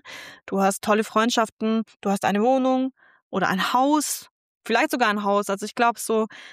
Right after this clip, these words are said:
Menschen mit siebenundzwanzig, achtundzwanzig, neunundzwanzig haben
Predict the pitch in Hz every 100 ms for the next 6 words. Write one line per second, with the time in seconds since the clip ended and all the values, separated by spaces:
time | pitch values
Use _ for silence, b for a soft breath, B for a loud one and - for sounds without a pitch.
0 | B _ 202 208 - 226 220 202 - -
1 | - - 247 226 208 196 - 202 - 196
2 | 208 208 202 208 233 226 208 208 214 -
3 | 226 - - b b b _ _ _ -
4 | 220 233 233 240